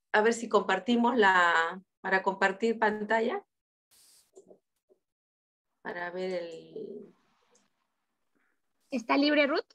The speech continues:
Speaker 2: Eh, ¿deseas
Speaker 1: Sí,
Speaker 2: compartir?
Speaker 1: pero, ah,
Speaker 2: Sí, ya está libre. Ujú.
Speaker 1: sí, quería compartir algunas diapositivas ahí que he preparado así un poco rápido porque estaba trabajando, pero ya como el tema más o menos ya lo conozco, ya entonces ahí.
Speaker 2: Sí, ahí
Speaker 1: Sí.
Speaker 2: está en pantalla.
Speaker 1: Mira,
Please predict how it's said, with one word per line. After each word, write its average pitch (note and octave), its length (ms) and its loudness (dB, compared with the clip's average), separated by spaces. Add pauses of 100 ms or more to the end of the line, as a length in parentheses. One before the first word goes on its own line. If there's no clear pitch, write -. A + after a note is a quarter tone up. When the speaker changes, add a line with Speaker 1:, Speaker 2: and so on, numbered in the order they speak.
(120)
Speaker 2:
Eh, A3 400 -2
¿deseas B3 260 -2
Speaker 1:
Sí, B3 80 4
Speaker 2:
compartir? A3 400 4
Speaker 1:
pero, - 140 -8
ah, - 180 0 (140)
Speaker 2:
Sí, G#3+ 200 -12
ya C#4 80 -4
está C#4+ 160 -4
libre. G#3+ 380 0 (180)
Ujú. A#3+ 160 0
Speaker 1:
sí, D4 160 4
quería C#4 320 4
compartir C4+ 400 2
algunas C#4 320 6
diapositivas A#3+ 760 2
ahí A#3 120 4
que - 80 -2
he - 40 2
preparado A3+ 520 6
así A#3 480 -2 (440)
un G#3+ 100 -6
poco B3 220 6
rápido B3+ 380 6
porque G#3 200 2
estaba A#3 300 4
trabajando, A3+ 520 4
pero E3+ 540 2
ya G#3 220 2
como G3+ 200 0
el F3+ 140 -2
tema G#3+ 260 4
más G#3+ 200 2
o G#3+ 80 0
menos G#3+ 280 0
ya G3 220 0
lo G3 160 0
conozco, G3 500 -2
ya F3 320 4
entonces D#3 640 -4
ahí. B2 320 -8 (540)
Speaker 2:
Sí, - 240 -8
ahí A#3+ 100 2
Speaker 1:
Sí. B3+ 60 -2
Speaker 2:
está G#3+ 120 4
en A#3+ 60 4
pantalla. G#3 320 0 (300)
Speaker 1:
Mira, - 260 0